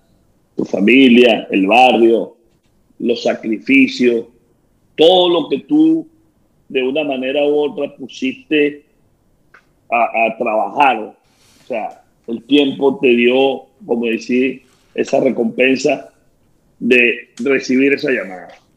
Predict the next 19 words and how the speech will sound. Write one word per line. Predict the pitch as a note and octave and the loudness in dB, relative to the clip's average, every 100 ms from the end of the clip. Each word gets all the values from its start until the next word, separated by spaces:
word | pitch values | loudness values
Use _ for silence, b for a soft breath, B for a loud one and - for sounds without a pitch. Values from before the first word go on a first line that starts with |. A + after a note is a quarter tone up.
| _ _ _ _ - | _ _ _ _ 0
Creo | C3 E3 | 2 4
que | |
cuando | D#3+ C#3+ B2+ | 4 2 0
tú | C#3 D3 D#3 | 2 4 4
firmas | D3+ D#3+ D#3+ D#3 E3 | 0 0 0 0 -6
al | C#3 A#2 | -8 -10
pelo-, | B2 A#2+ - | -8 -8 -6
a, | A2 G2 G2 | -6 -6 -10
a | |
pelota | - G2+ G#2+ C3+ | -6 -2 2 2
profesional, | D3 B2+ A2 A2+ G#2+ A2+ A#2+ C3 - _ _ _ _ _ _ _ _ - | 2 0 -2 0 0 2 2 0 -4 _ _ _ _ _ _ _ _ -4
eh, | A2+ A2+ A2 G#2 | 2 4 2 0
obviamente | A2+ C3 C#3 C#3+ B2+ C3 C#3 C#3 - - | 2 4 4 2 0 0 -2 -4 -10 -8
es | B2 A2+ B2+ | -6 -8 -4
dar | C3+ C3 | -4 -2
tu | D3 C3+ | -4 -4
primer | B2+ B2+ A#2+ | -4 -4 -4
hit. | D3 E3+ F#3 _ _ _ _ _ _ _ _ - | -2 -4 -6 _ _ _ _ _ _ _ _ -12
Segundo, | A#2 B2 B2+ C3 C#3+ C#3 C3 A#2+ A2+ | -8 -4 -2 0 0 -2 -4 -6 -12